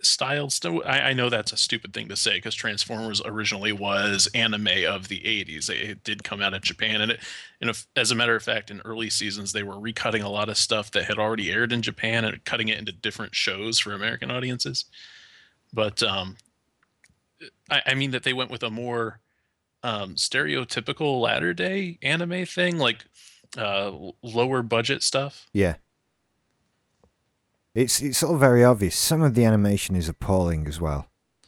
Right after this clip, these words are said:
Speaker 1: Well, some of it is very, very Hanna-Barbera.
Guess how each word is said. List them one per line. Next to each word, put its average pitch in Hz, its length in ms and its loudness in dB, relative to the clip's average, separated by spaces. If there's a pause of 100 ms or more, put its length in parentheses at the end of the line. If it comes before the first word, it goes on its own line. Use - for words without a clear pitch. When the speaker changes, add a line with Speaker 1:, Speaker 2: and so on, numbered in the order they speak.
(180)
Speaker 1:
Well, 170 60 2
some 185 180 4
of 156 140 0
it 139 80 2
is 113 140 2
very, 117 640 0
very 113 500 -2
Hanna-Barbera. 98 800 -6